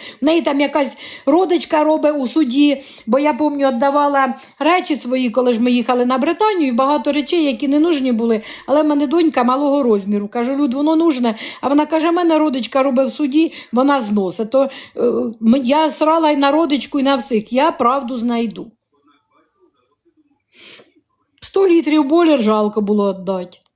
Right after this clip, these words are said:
У мене скільки дітей? У мене двоє дітей.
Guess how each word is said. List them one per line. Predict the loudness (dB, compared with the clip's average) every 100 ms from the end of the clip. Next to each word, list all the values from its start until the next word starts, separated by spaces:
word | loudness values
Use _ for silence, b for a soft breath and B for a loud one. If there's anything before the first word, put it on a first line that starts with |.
| _ _ _ _ _ _ _ _ _ _ _ _ _ _ -20 _ _ _ _ _ _ _ _ _ _ _ _ -8
У | 0
мене | 2 2 -2
скільки | -4 -8 -4 -2
дітей? | -2 -4 -8 -4
У |
мене | -2 -2 -2
двоє | -4 -4 -4 -6
дітей. | -12 -16 -16 -16